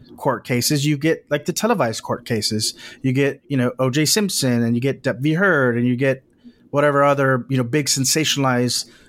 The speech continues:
courtrooms there are. And, and those things capture everyone's fascination.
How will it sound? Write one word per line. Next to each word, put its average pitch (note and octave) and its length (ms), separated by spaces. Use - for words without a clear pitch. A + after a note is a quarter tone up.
courtrooms B2+ 640
there B2 120
are. C3 300
And, B2+ 300
and C3+ 100
those F3 180
things G3 200
capture G#3+ 420
everyone's C3 540
fascination. C3+ 840